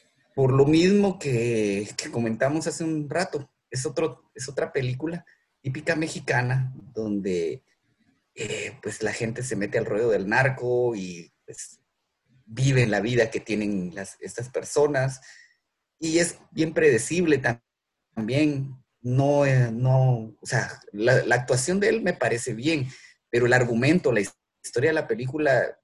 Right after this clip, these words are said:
es lo mismo de siempre. No cambia en, o sea, no, no cambia en, la historia no cambia en nada que no conozcamos, ¿ya? Y realmente no aporta.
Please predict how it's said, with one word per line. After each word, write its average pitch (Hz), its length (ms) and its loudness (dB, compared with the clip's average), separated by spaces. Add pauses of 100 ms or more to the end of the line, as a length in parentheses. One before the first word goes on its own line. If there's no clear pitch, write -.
es 135 100 -2
lo 202 100 6
mismo 180 300 2
de 135 100 0
siempre. 113 500 -4 (200)
No 131 300 0
cambia 135 340 2
en, 110 300 -4
o - 380 -20
sea, 123 140 2
no, 127 560 0
no 131 160 -4
cambia 139 300 0
en, 127 160 0
la 117 140 2
historia 147 380 2
no 139 160 -2
cambia 143 280 0
en 131 100 -2
nada 131 260 0
que 123 80 -8
no 120 180 -6
conozcamos, 143 960 -4
¿ya? 135 280 -2 (720)
Y 147 320 -2
realmente 135 440 2
no 147 140 4
aporta. 117 680 -2